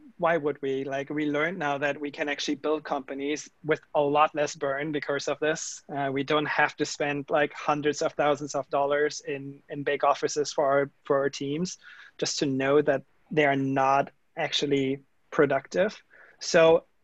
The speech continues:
I personally really loved what one piece at Apple, where,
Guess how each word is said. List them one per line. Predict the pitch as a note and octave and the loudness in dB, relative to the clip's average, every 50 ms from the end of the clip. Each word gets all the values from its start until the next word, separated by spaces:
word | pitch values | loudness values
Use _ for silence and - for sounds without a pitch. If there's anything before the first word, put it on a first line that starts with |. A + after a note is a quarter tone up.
| _ _ _ _ - | _ _ _ _ 0
I | F#3+ G#3+ C#4 D4+ | 2 2 2 2
personally | - - - - G#3 A3+ A#3+ - - B3 G#3 F3 D#3 D3 C#3+ C#3 | 0 -8 -10 -6 -6 -6 -6 -6 -8 -8 -6 -6 -4 -4 -6 -6
really | - C#3 C3+ C3+ C#3 D3 D#3 D#3+ D#3 D#3 D#3 D3+ D3 C#3+ C3+ C#3+ - _ _ _ _ - C#3+ | -6 -8 -8 -6 -4 -4 -4 -4 -4 -2 -2 -2 -4 -4 -6 -10 -16 _ _ _ _ -10 -8
loved | C3+ C3 C#3 D#3 F3+ F3+ D#3+ D3 C#3+ C3+ C3 - - - - | -6 -2 2 2 4 4 4 2 2 -4 -8 -16 -20 -14 -6
what | - C#3+ C#3+ C#3 C3+ C3+ C3+ - _ - | -2 0 2 2 0 -2 -4 -6 _ -12
one | - D3 D#3 E3+ F#3 | -6 -2 -2 -2 -2
piece | F#3 - G#3+ A3 A3+ G#3+ - | -4 -4 -4 -4 -4 -4 -6
at | D3 C3+ C3+ | -6 -6 -4
Apple, | D3 D#3+ D#3+ - C#3 B2+ B2 B2 B2+ - G3+ | -6 -6 -4 -2 -2 -2 0 -2 -4 -4 -6
where, | F#3 D3 C#3+ C#3+ C3+ C3+ C3+ C3+ C3+ C3 C3 C#3 | -4 -2 0 0 0 0 0 0 0 -2 -4 -6